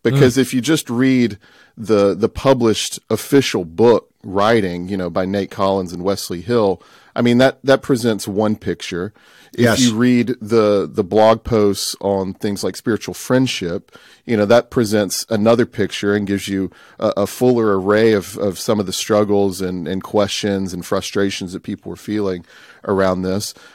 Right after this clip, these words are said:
Speaker 1: But then if you look at the social media, uh, interactions that people were having and the, the tweets and the, the Facebook posts, uh, I mean, that gives you a whole other flavor. And then there's the actual,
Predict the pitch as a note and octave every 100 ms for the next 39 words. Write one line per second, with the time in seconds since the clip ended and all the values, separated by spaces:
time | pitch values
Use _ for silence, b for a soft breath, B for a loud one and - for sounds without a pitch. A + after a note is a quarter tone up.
0 | _ B2+ A2+ C3 B2+ A#2+ A#2 A2+ B2 B2
1 | A2 G#2+ - B2 A#2+ G#2+ G2+ B2 E3 B2
2 | F#2+ E2 b b b - G2 G2 A#2 G#2
3 | F#2+ F#2+ - G2+ F#2 F2+ A2 - F#2+ F#2
4 | F2+ F2+ G2+ G#2 F2+ F2+ - _ - -
5 | A#2+ A2 A2+ - G2 F#2 F2+ F2 - F#2
6 | - A#2 C#3 - F#2+ - F2 F#2 - -
7 | B B B B _ - - C3 - -
8 | A#2 A2 B2 B2+ B2 A#2 A2+ G2+ C3 A#2
9 | C#3+ D#3+ F2+ - b b - - A2+ G#2
10 | F#2 F#2+ F2 G#2+ A2+ A#2 A#2+ A#2 A2+ -
11 | A#2 G#2 A2+ - A#2 G#2+ G2